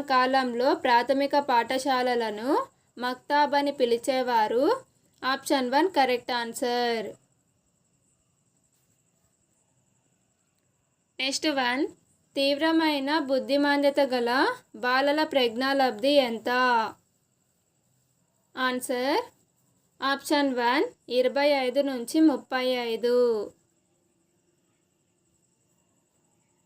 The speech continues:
నెక్స్ట్ వన్, పంతొమ్మిది వందల ఎనభై ఆరు జాతీయ విద్యా విధానం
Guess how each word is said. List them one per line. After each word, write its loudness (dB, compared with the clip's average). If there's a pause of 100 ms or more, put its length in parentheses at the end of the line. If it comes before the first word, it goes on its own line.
(1120)
నెక్స్ట్ 0 (120)
వన్, 4 (920)
పంతొమ్మిది 0
వందల 0 (160)
ఎనభై 0 (180)
ఆరు 4 (160)
జాతీయ 2 (140)
విద్యా 0
విధానం 0